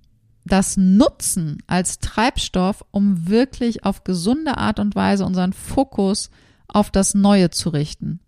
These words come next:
um wirklich diesen Teil zu spüren, wirklich in uns diese Kraft zu spüren, „Okay, warte mal, wo ist denn schon meine ganze Lebendigkeit?“ Weil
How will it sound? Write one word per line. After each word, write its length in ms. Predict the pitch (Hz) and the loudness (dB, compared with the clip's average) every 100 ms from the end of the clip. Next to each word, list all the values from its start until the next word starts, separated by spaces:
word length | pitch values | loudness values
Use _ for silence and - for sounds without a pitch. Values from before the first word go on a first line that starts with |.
| - | -6
um 200 | 180 175 | -2 0
wirklich 300 | 226 226 196 | 0 0 -2
diesen 260 | 202 196 | -2 -2
Teil 340 | 190 - 202 202 | -4 -2 0 0
zu 160 | - | -4
spüren, 560 | 196 - - 156 135 170 | -6 -4 -4 -4 -4 -6
wirklich 300 | 196 214 233 | -4 -2 -2
in 100 | 202 | -4
uns 200 | 202 202 | -4 -4
diese 180 | - 180 | -4 -6
Kraft 340 | - 214 226 - | -4 -4 -4 -6
zu 100 | 233 | -8
spüren, 240 | - 202 | -4 -4
„Okay, 240 | 190 208 | -2 -4
warte 180 | 190 185 | -4 -4
mal, 240 | 160 156 147 | -4 -4 -2
wo 180 | 196 | -2
ist 140 | 220 - | -2 -4
denn 140 | 190 | -4
schon 140 | - 185 | -2 -2
meine 180 | 175 | -2
ganze 240 | 175 180 175 | -2 -4 -4
Lebendigkeit?“ 680 | 170 180 202 - 165 156 | -4 -2 -2 -4 -6 -2
Weil 300 | 180 208 180 | 0 2 0